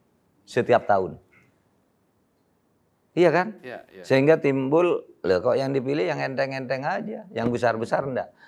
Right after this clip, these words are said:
Speaker 1: Saya punya laporan juga udah banyak. Iya,
Speaker 2: Ini
Speaker 1: ba-,
Speaker 2: ter-
Speaker 1: baru satu lah yang masuk ke pengadilan.
Speaker 2: <laughs> Nah.
Speaker 1: Banyak laporan saya di situ, enggak
Speaker 2: Nah.
Speaker 1: ditangani juga.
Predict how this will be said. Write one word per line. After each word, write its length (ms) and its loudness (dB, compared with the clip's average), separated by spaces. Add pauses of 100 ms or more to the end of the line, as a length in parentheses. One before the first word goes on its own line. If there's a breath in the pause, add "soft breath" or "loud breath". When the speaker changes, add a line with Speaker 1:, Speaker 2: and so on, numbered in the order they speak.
(200 soft breath)
Speaker 1:
Saya 160 0
punya 240 0
laporan 480 4
juga 240 0
udah 120 2
banyak. 320 -2 (960)
Iya, 160 -2
Speaker 2:
Ini 80 -8
Speaker 1:
ba-, 120 -2
Speaker 2:
ter- 80 -4
Speaker 1:
baru 120 -2
satu 360 -4
lah 120 -2
yang 80 -8
masuk 240 -4
ke 100 -6
pengadilan. 540 -6
Speaker 2:
<laughs> 640 -10 (1200 loud breath)
Nah. 100 2
Speaker 1:
Banyak 320 6
laporan 400 -2
saya 320 -8
di 80 -8
situ, 320 -14 (160)
enggak 180 6
Speaker 2:
Nah. 60 0
Speaker 1:
ditangani 480 0
juga. 320 -4